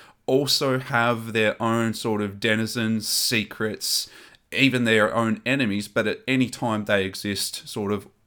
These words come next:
overlapping of one another. And what this means is you can be going through a combat area, you can be using your, uh, your Umbral Lamp,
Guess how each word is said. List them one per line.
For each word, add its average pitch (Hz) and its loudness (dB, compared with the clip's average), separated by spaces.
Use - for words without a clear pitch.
overlapping 104 0
of 92 -10
one 95 -4
another. 90 -8
And 92 -10
what 104 -2
this - -8
means 135 0
is 110 -8
you 101 -8
can 107 -6
be 104 -2
going 117 0
through 104 -6
a 98 -4
combat 147 -2
area, 170 -4
you 208 -6
can 196 -6
be 156 -8
using 139 0
your, 110 2
uh, 101 2
your 117 0
Umbral 110 0
Lamp, 147 0